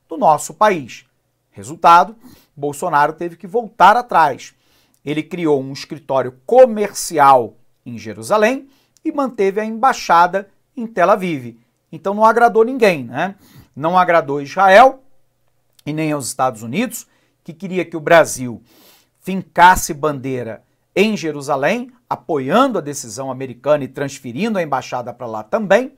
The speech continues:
Não agradou o mundo árabe islâmico, porque embora não tenha transferido a embaixada,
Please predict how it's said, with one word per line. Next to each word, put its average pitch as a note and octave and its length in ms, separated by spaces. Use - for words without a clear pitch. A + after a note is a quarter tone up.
Não C4+ 320
agradou G3 480
o E3+ 40
mundo D#3+ 320
árabe D3+ 300
islâmico, A#3+ 520
porque C#3 240
embora D#3 420
não D3+ 180
tenha D3 260
transferido C#3+ 600
a F3+ 40
embaixada, C3+ 680